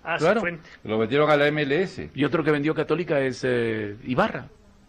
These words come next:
Speaker 3: Romario Ibarra.
Speaker 2: Romario Ibarra, eso lo vendió Católica. No, han vendido,
Speaker 1: Que
Speaker 2: los clubes
Speaker 1: decían
Speaker 2: han vendido
Speaker 1: que no.
Speaker 2: últimamente
Speaker 3: Jefferson
Speaker 2: jugadores.
Speaker 3: Sierra,
Speaker 1: ¿Te
Speaker 3: que te
Speaker 1: acuerdas?
Speaker 3: decía, Jefferson Sierra, el que está en México.
Speaker 1: Sí.
Speaker 2: Sierra,
Speaker 3: Siete,
Speaker 2: claro.
Speaker 3: ocho años,
Speaker 1: Que jugó en
Speaker 3: formado
Speaker 1: Tigres.
Speaker 3: en Manta, formado en Manta.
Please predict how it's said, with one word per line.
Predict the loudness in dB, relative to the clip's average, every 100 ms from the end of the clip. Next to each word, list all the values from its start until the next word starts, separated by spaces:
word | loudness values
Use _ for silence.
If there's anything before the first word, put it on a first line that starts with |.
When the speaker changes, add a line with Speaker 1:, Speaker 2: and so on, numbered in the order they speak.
| _ -20 -20 -20 -20 -20 -20 -20 -20 -20 -20 -20 -20 -20 -10
Speaker 3:
Romario | 0 2 4 4 4 2 2
Ibarra. | 4 2 2
Speaker 2:
Romario | 2 2 2 2
Ibarra, | 0 0 -2 -6
eso | -4
lo | -2
vendió | -2 -2
Católica. | -2 -2 -2 -6 -8 -12 -20 -20 -20 -20 -20 -20 -16 -16 -16 -16 -4
No, | 4 4
han | 4
vendido, | 0 2 6 8 8 6
Speaker 1:
Que | 4
Speaker 2:
los | 4
clubes | 4
Speaker 1:
decían | 4 2
Speaker 2:
han | 2
vendido | 2
Speaker 1:
que | 2
no. | 4
Speaker 2:
últimamente | 6 6
Speaker 3:
Jefferson | 6 8
Speaker 2:
jugadores. | 8 6
Speaker 3:
Sierra, | 8 8
Speaker 1:
¿Te |
Speaker 3:
que | 6
te | 4
Speaker 1:
acuerdas? | 4 6
Speaker 3:
decía, | 8 8 6 4
Jefferson | 4 6 6 4
Sierra, | 6 6 6
el | 2
que |
está | 2 2
en | 2
México. | 0 0 2 2 2
Speaker 1:
Sí. | 2 0 -2
Speaker 2:
Sierra, | 2 6 6 6 6
Speaker 3:
Siete, | 6
Speaker 2:
claro. | 6 6
Speaker 3:
ocho | 4 2
años, | 2 -2
Speaker 1:
Que | -4
jugó | 0 4
en |
Speaker 3:
formado | 6 6 6
Speaker 1:
Tigres. | 4
Speaker 3:
en |
Manta, | 2 0 -4 -6
formado | -2 0 0
en | 0
Manta. | -2 -6